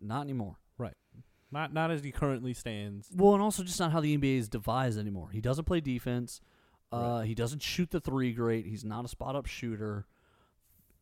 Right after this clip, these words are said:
Speaker 2: The game has changed.
Speaker 1: The game has changed, and his mid-range game that he plays is not a style of basketball that people play right now.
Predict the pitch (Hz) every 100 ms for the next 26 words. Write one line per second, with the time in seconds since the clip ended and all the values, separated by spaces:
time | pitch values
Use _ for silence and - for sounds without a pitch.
0 | _ _ _ - 113 127 123 123 - -
1 | 127 113 135 120 - 160 214 190 165 -
2 | 147 131 131 123 85 117 95 160 160 190
3 | 294 220 127 120 117 113 117 110 110 110
4 | 165 - 240 135 123 - 117 107 110 117
5 | 127 139 - - 135 135 127 123 127 -
6 | 113 104 120 110 - - 240 151 113 107
7 | 104 101